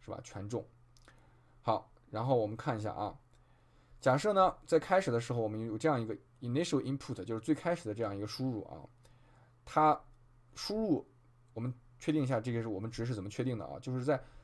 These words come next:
对于 X，这里的 X 指的就是我们的训练实例，是吧？就是我们最开始的时候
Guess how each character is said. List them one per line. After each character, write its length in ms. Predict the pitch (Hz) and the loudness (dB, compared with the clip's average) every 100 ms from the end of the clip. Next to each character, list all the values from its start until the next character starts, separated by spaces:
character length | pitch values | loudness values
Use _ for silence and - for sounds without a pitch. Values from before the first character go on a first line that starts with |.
| - | -4
对 140 | 170 | -2
于 20 | |
X， 200 | 156 131 - | -2 -4 4
这 120 | 220 | 6
里 100 | 131 | 6
的 100 | 101 | 4
X 320 | 127 151 120 | -2 -4 -6
指 120 | - | -4
的 80 | 110 | -2
就 100 | 139 | -2
是 80 | 127 | -2
我 60 | |
们 100 | 101 | -2
的 140 | 110 113 | 0 0
训 340 | - - 160 | -2 -4 0
练 160 | 147 120 | 0 0
实 160 | - | -4
例， 180 | 123 160 | -4 -2
是 80 | 101 | -4
吧？ 100 | 90 | -6
就 100 | 87 | -6
是 60 | 110 | -6
我 80 | 104 | -4
们 180 | 107 123 | -6 -8
最 160 | - 165 | -2 -2
开 220 | - 170 | 2 0
始 120 | 170 | 0
的 120 | 92 | -8
时 160 | 98 - | -8 -6
候 180 | 95 | -6